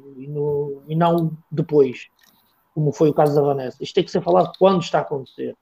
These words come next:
Até para separar o trigo do joio em termos de atletas, porque temos atletas muito preguiçosos que ganham, ganham massa e que depois queixam-se tudo e mais alguma coisa. Atletas que são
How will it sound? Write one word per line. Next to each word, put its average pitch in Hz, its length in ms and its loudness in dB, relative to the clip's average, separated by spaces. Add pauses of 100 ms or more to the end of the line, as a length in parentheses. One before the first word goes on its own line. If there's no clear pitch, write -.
(380)
Até 170 200 2
para 208 160 -2
separar 185 460 2
o 165 80 0
trigo 175 240 2
do 170 100 4
joio 175 260 4
em 165 60 -2
termos 170 240 -2
de 175 60 0
atletas, 165 440 -2
porque 170 240 -8
temos 175 240 2
atletas 165 480 2
muito 165 240 -2
preguiçosos 147 680 -2
que - 200 -20
ganham, 139 440 -4 (480)
ganham 147 240 4
massa 139 500 -4 (260)
e 160 80 -2
que - 60 -6
depois 165 240 2
queixam-se 160 400 0
tudo 151 140 0
e 151 60 2
mais 147 240 0
alguma 139 220 0
coisa. 139 320 0
Atletas 160 440 0
que - 100 -20
são 143 320 2